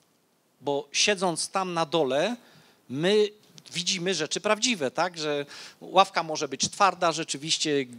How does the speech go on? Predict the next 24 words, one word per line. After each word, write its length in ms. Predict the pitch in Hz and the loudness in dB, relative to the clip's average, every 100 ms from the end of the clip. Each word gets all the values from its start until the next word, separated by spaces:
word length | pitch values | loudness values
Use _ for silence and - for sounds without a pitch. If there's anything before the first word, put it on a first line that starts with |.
| - - | -20 -12
głośno 420 | - 180 180 - 147 | 4 6 8 4 2
może 260 | 143 135 | 2 2
być, 240 | 135 190 156 | 4 4 2
może 240 | 147 147 | 0 0
te 140 | - | -2
bębny 400 | 131 170 165 156 | 2 2 2 -4
tam, 200 | 151 151 | -4 -2
wiecie, 220 | 147 143 139 | -2 -4 -6
huczą, 520 | - 196 185 165 160 - - - | -4 2 6 6 4 -4 -16 0
może 220 | 156 160 | 4 8
mi 120 | 170 175 | 8 6
jest 180 | 147 | 6
dobrze, 300 | 135 185 180 | 8 8 8
może 260 | 180 160 160 | 6 4 4
mi 100 | 165 | 2
jest 180 | 165 147 | 2 2
niedobrze, 440 | 151 147 135 117 | 4 6 4 2
może 260 | 117 127 147 | -2 -2 -2
mi 100 | 156 | 0
jest 160 | 147 | 2
za 120 | 123 135 | 4 4
ciepło, 480 | - 175 180 165 | 4 2 4 6
a 60 | 151 | 8
może 380 | 147 143 143 | 6 6 6